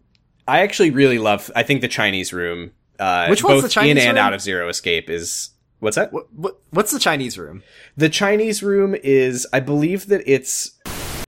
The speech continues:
Speaker 2: Oh, I see. Okay. That one's interesting. Here's one from Shaup, at Shaup
Speaker 1: Maybe
Speaker 2: with
Speaker 1: I'll
Speaker 2: app
Speaker 1: cut that
Speaker 2: on
Speaker 1: entire
Speaker 2: Twitter.
Speaker 1: thing.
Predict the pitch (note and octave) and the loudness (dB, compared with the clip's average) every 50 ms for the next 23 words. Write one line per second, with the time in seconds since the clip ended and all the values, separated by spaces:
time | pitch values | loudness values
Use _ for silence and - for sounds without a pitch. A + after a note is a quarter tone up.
0 | _ _ _ - G#2+ G#2+ G#2 G#2 A2 G#2 - - - - - - - G#3 G3+ - | _ _ _ -6 -4 -2 -2 -2 -4 -6 -10 -12 -16 -18 -16 -8 -4 -4 -4 -4
1 | - D2+ D#2+ - _ _ _ - E4+ F4 E3+ - G2+ F2+ - F2 D2 D#2 - - | -6 -10 -12 -14 _ _ _ -6 -4 -4 -4 -6 -8 -12 -12 -12 -10 -10 -10 -10
2 | - A2 G2+ G#2+ - _ _ - D#4 D#4 - B3+ A3+ F3 - G#3 G3+ F#3 F3+ F3 | -12 -12 -14 -16 -18 _ _ -6 -4 -2 0 0 0 0 2 2 4 4 2 0
3 | E3 C#3+ - - - - F3+ F3 F3+ F3 - - - - - _ _ - C#3 C#3+ | -2 -6 -6 -4 0 2 2 2 0 0 -4 -10 -14 -14 -16 _ _ -4 -2 -2
4 | C#3+ - - - - B2+ B2+ B2 C#3+ D#3+ E3+ D3+ B2 A2+ A2 B2+ A#2 - G#2+ G2+ | -2 -2 -4 -4 -2 -2 2 2 4 4 6 4 4 4 2 0 2 2 0 0
5 | F#2+ F#2+ - G2+ F#2 F2+ E2+ - F#2+ G2 G2+ F2+ G2+ | -2 -2 -2 -2 -2 0 -2 -4 -4 -6 -6 -8 -12